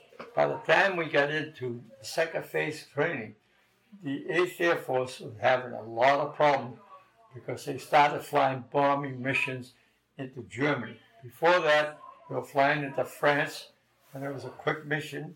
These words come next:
and they had protection from Spitfires, German, uh, British Spitfires,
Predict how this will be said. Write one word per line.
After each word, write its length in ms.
and 120
they 140
had 280
protection 600
from 320
Spitfires, 800
German, 420
uh, 220
British 340
Spitfires, 640